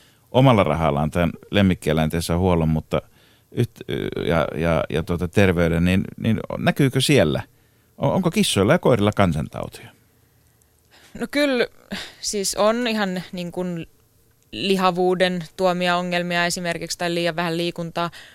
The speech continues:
Speaker 2: mutta kyllä varmasti suurempi ongelma on just nämä niin kuin jalostukseen mu-, mukanaan tuomat, siis sekä niin kuin rakenteelliset että sit se, että jalostetaan liian pienestä ryhmästä, jolloin sit saadaan niin kuin sen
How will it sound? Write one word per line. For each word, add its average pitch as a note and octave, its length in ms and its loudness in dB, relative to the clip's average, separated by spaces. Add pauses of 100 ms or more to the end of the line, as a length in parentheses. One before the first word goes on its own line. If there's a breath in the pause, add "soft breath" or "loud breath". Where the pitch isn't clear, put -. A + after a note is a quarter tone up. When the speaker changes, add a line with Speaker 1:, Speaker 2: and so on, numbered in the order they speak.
(160 loud breath)
Speaker 2:
mutta - 600 -2
kyllä G3 280 0
varmasti F#3+ 460 0
suurempi F3 440 -2
ongelma E3 460 -2
on D#3+ 200 -4 (340)
just E3 360 -8
nämä D#3+ 180 -2
niin D#3 200 -6
kuin E3 200 -8
jalostukseen D3+ 760 -4
mu-, D3 180 -10 (140)
mukanaan D3+ 540 -6
tuomat, C3+ 400 -6
siis - 200 -6
sekä D3 220 -6
niin C#3+ 140 -6
kuin D#3+ 80 -8
rakenteelliset D#3 800 -2
että D3 160 -8
sit D3 180 -8
se, D3+ 120 -4
että C#3+ 260 -6 (400 loud breath)
jalostetaan D3 720 -2
liian D#3 320 -4
pienestä C3+ 540 -2 (300)
ryhmästä, D3+ 480 -6
jolloin C3 320 -4
sit - 180 -12
saadaan C#3 460 -2
niin F#2+ 160 -10
kuin E3 120 -10
sen D3 240 -8